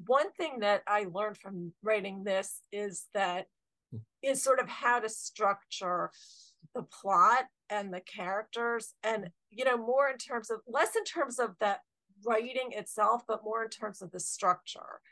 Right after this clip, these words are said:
Speaker 1: You know,
Speaker 2: Mm-hmm.
Speaker 1: I think when I first started out, I, I was trying to write, not to, not this novel, but a much earlier manuscript, a totally different book. Um, it,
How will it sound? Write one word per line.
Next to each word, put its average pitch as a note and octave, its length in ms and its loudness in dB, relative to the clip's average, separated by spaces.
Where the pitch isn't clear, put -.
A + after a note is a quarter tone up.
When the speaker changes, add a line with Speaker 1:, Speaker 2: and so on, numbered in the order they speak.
Speaker 1:
You G3+ 80 -2
know, G3+ 160 4
Speaker 2:
Mm-hmm. E3 60 0
Speaker 1:
I A#3 120 4
think A#3 280 -2
when A#3+ 180 4
I C4 100 2
first A#3 240 -6
started G#3+ 280 2
out, G3+ 240 6
I, G3 140 -2
I G#3 100 2
was F#3+ 140 -4
trying G#3 240 -6
to - 140 -12
write, F#3+ 220 0
not C#4+ 280 8
to, A3+ 240 0
not B3 400 6
this A3+ 280 6
novel, F3 380 2
but G3 180 0
a G3+ 60 -6
much A3+ 400 4
earlier F#3+ 440 -2
manuscript, F#3 720 -4
a - 80 -2
totally G#3 380 4
different F3+ 500 -4
book. F#3+ 380 2
Um, G3+ 300 6
it, A#3 140 -8